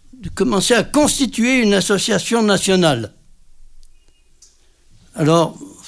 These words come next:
ce ne sera pas les appelés et maintenus. Au départ, ça s'appelait la N A A, l'Association nationale des anciens d'Algérie. Bon. Avec, euh, un autre camarade de Saint-Étienne, on a répondu présent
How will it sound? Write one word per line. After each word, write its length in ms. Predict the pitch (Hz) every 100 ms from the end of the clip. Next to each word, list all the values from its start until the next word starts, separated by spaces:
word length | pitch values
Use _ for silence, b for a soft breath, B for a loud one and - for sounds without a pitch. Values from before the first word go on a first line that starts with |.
| -
ce 100 | 165
ne 40 |
sera 240 | - 151 127
pas 160 | 151
les 260 | 151 143 127
appelés 320 | 131 135 147
et 60 | 139
maintenus. 540 | 135 135 - 240 233 b b b b b b -
Au 160 | 151
départ, 460 | 170 175 214 233 226
ça 160 | 175 156
s'appelait 580 | 170 160 190 202 214 - - - -
la 320 | 160 185 202 - -
N 320 | 202 202 208 - 180
A 260 | 185 - 175
A, 300 | 147 - - _ - - - _ -
l'Association 760 | 156 - 160 - 165 - 151
nationale 760 | 135 147 143 170 180 220 226 214 b b b b -
des 220 | 135 135
anciens 320 | 165 - 185
d'Algérie. 580 | 170 151 143 131 120 - - - - _ _ _ _ _ _ _ _
Bon. 220 | - 104 - _ _ _ _ - - b b b b b _ _ -
Avec, 400 | 139 127 127 127
euh, 440 | 117 113 113 104 -
un 160 | 127
autre 180 | 143 143
camarade 480 | 139 135 139 143 131
de 140 | 120
Saint-Étienne, 680 | - 123 123 120 202 202 196
on 180 | 135 131
a 80 | 123
répondu 460 | 135 - 117 120
présent 540 | 104 120 110 175 220